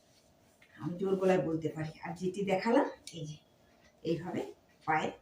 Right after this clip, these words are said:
আঙুলগুলিকে মাঝে মাঝে ব্লাড সার্কুলেশন যেমন হয়, ম্যাসাজ করবেন, এইভাবে করবেন। আমরা পায়ের কখনো যত্ন নিই না, পা দিয়ে হাঁটাচলা করি, কত কাজ করি, দৌড়াদৌড়ি করি,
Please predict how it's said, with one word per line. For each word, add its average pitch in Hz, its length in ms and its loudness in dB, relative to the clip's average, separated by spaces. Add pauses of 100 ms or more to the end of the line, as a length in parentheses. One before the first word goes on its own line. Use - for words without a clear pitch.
(680)
আঙুলগুলিকে 170 640 0 (460)
মাঝে 160 300 -2
মাঝে 170 180 -4 (140)
ব্লাড 143 220 0
সার্কুলেশন - 420 -6
যেমন 170 240 0
হয়, 170 180 -2
ম্যাসাজ 170 340 -4
করবেন, 175 280 -10
এইভাবে 151 320 -10
করবেন। - 300 -20 (720)
আমরা 233 200 6 (180)
পায়ের 233 300 8
কখনো 285 220 10 (100)
যত্ন 170 240 0 (120)
নিই 165 160 2
না, 165 140 -4
পা 170 80 -2 (120)
দিয়ে 196 180 -8
হাঁটাচলা 175 460 -10
করি, 196 140 -10 (100)
কত 175 140 -8 (160)
কাজ 160 160 -8 (120)
করি, 180 140 -14 (100)
দৌড়াদৌড়ি 170 580 -4
করি, 175 180 -6